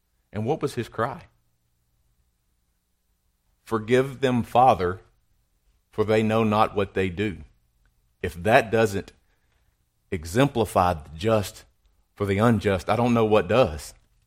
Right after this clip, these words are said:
When they were torturing him, he said, "Forgive them." It is,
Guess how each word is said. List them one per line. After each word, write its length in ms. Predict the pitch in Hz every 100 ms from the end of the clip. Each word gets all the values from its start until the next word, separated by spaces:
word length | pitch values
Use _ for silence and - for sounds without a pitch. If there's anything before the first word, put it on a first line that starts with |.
| _ _ _ _ _ _ _ _ _ _ _ _ _ _ _ _ _ _ _ _
When 180 | - 107
they 260 | 104 123 135
were 160 | 120
torturing 580 | 113 - 139 127 117 107
him, 240 | 101 107 95
he 140 | 113
said, 260 | - 113 -
"Forgive 460 | 104 104 120 101
them." 320 | 92 90 78 73 _ _ _ _ _ _ _ _ _ _ _ _ _ _ _ _ _ _ -
It 100 | 110
is, 180 | 104